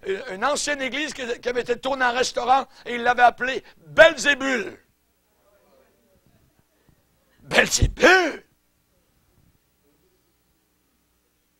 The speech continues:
Chers amis, le Saint-Esprit travaille.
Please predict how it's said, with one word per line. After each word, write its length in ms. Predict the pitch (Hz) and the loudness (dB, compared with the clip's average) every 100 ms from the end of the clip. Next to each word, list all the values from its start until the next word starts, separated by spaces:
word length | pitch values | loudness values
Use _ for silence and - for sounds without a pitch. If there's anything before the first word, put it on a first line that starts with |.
| _ _ _ _ _ _ _ _ _ _ _ _ _ _ _ _ _ _ _ | _ _ _ _ _ _ _ _ _ _ _ _ _ _ _ _ _ _ _
Chers 220 | 214 226 | -6 -2
amis, 380 | 226 226 240 233 | -2 -2 -2 -4
le 60 | |
Saint-Esprit 640 | - 233 226 220 - 240 - | -4 -4 -4 -10 -10 -14 -14
travaille. 680 | 170 202 190 185 156 113 | -2 0 4 4 2 -6